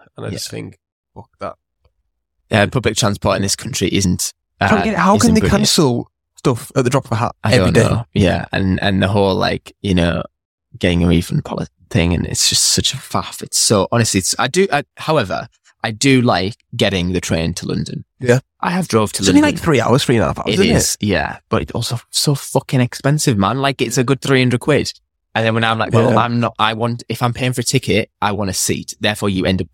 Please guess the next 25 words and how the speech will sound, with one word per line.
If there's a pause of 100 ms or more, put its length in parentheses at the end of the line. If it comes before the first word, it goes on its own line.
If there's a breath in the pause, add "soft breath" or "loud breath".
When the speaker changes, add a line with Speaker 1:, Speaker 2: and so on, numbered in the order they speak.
(160)
Speaker 2:
forking
out
even
more
to
sit
in
first
class. (100)
Like,
it,
it,
it's
insane
because (260 soft breath)
you
can
pay
all
that
money
for
a
train
ticket